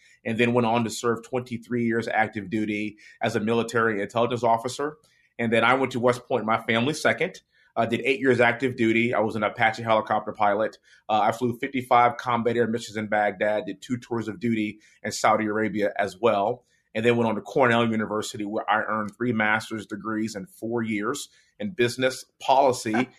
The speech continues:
Speaker 1: and industrial and labor relations. And my brother is also a West Point graduate. He's ten months and eight days younger than me. So we're like Irish twins. We're actually really tight.
Speaker 2: Oh, you are?
Speaker 1: Uh,
Speaker 2: My gosh.
Speaker 1: <laughs> yeah.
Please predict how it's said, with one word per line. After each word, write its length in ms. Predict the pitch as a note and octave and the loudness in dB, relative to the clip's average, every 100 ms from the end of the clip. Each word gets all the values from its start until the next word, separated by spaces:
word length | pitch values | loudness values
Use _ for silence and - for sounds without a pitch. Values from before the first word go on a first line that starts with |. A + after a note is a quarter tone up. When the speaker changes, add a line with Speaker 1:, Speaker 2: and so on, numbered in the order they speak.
| _ | _
Speaker 1:
and 120 | A2+ A2+ | -6 -4
industrial 500 | G2 A#2 - A#2+ A2 | -2 -2 0 -2 0
and 140 | G#2+ | 0
labor 220 | A2 G#2+ | -2 0
relations. 680 | B2+ D3+ G2 G2 A2 - - _ _ - | -2 0 0 -2 -10 -12 -20 _ _ -2
And 140 | C3+ | 2
my 180 | C3+ C3+ | 4 4
brother 640 | B2 E3 - D3+ E3+ G3+ - _ - | 6 8 8 10 8 6 -6 _ 2
is 160 | F3 | 2
also 560 | F3 G3 C4+ - F3 C#3 | 4 6 6 6 6 6
a 100 | B2 | 4
West 300 | B2+ A#2 - | 4 2 0
Point 220 | A#2 G#2 | -4 -4
graduate. 520 | G#2+ G#2 G2+ A2 C3 | 0 0 2 0 0
He's 240 | C3+ B2 A#2 | 0 -2 0
ten 220 | - D3 | 0 2
months 340 | C#3 C#3+ D3+ - | 4 4 2 -2
and 120 | A2+ | 2
eight 220 | B2 C#3 | 2 4
days 240 | B2 B2 A#2+ | 4 4 4
younger 240 | A#2+ A#2+ | 4 4
than 160 | A#2 A2+ | 2 2
me. 320 | A#2 C3 D3 - | 2 2 -2 -18
So 160 | - B2 | -6 0
we're 120 | B2 | 4
like 180 | C3 B2 | 4 4
Irish 360 | A2 B2 A#2+ - | 4 4 2 -2
twins. 320 | A2+ B2 A#2 | -2 0 2
We're 100 | A#2 | 2
actually 240 | A#2 A2 | 0 -2
really 200 | A2+ A2+ | 0 -2
tight. 240 | A2 - A#3+ | 4 6 8
Speaker 2:
Oh, 20 | |
you 240 | A3 F3+ | 6 8
are? 400 | G3 C4+ C4+ C4+ | 10 10 10 10
Speaker 1:
Uh, 100 | G#3 | 8
Speaker 2:
My 120 | F#3 E3+ | 6 6
gosh. 560 | F3+ A#3+ G3+ D#3 - | 8 8 10 8 8
Speaker 1:
<laughs> 0 | |
yeah. 1080 | D4 - E3+ - D#5+ G5 G5+ - - - - | 8 10 8 10 10 10 10 8 8 6 6